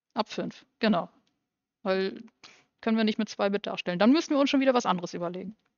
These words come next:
ob es irgendeine andere Lösung gibt. Könnte man vielleicht finden, könnte vielleicht auch schwierig sein. So, das heißt, wir haben hier schon irgendwie von null null bis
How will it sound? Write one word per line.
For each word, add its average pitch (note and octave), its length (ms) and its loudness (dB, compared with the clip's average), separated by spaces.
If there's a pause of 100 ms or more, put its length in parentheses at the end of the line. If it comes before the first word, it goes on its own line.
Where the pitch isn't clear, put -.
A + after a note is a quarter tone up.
(120)
ob - 80 -20
es - 60 -12
irgendeine A3 340 2
andere G#3 160 4
Lösung E3+ 320 -2
gibt. - 320 -14 (1500)
Könnte G#3 200 0
man G3+ 180 0
vielleicht F#3 300 -2
finden, D#4+ 460 -2 (1160)
könnte A3+ 220 0
vielleicht G3+ 240 -2
auch F#3+ 60 -2
schwierig F#3 300 -10
sein. - 180 -14 (2000)
So, - 160 -12
das - 180 -6
heißt, A3 240 0
wir B3 200 0
haben A#3+ 240 2
hier A#3+ 240 0
schon A#3 280 -2
irgendwie G#3+ 560 -2
von F#3+ 320 -8
null F3 260 -4
null C4 380 -2 (2250)
bis G3+ 400 -4